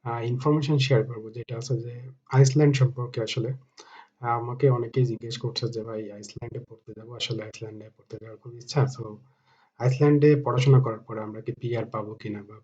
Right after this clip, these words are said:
পিআর পাওয়ার, আহ, যে বিষয়টা, সেটা actually কিরকম আইসল্যান্ডে? So, আজকে এই ভিডিওতে আমি আসলে আপনাদের <clears throat> বলার চেষ্টা করবো যে আসলে আপনারা আইসল্যান্ডে কিভাবে পিআর পেতে পারেন আসলে। পিআরটা আসলে আইসল্যান্ডে কি ইজি হবে কিনা আপনাদের জন্য?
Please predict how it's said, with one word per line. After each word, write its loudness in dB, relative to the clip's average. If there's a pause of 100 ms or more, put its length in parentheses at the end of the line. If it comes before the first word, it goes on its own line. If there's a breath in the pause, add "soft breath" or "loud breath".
পিআর -6
পাওয়ার, -10 (520)
আহ, -4
যে -6
বিষয়টা, 6
সেটা 4
actually 4
কিরকম 4
আইসল্যান্ডে? -10 (760)
So, 6
আজকে 6
এই 6
ভিডিওতে 4
আমি 6
আসলে 0
আপনাদের -4 (100)
<clears throat> 10
বলার 6
চেষ্টা 4
করবো 4
যে -4
আসলে 0
আপনারা -2 (320 loud breath)
আইসল্যান্ডে -2
কিভাবে -4
পিআর -14
পেতে -14
পারেন -8
আসলে। -14 (500)
পিআরটা 4
আসলে 2
আইসল্যান্ডে 0
কি -8
ইজি 2
হবে 2
কিনা -10
আপনাদের -20
জন্য? -12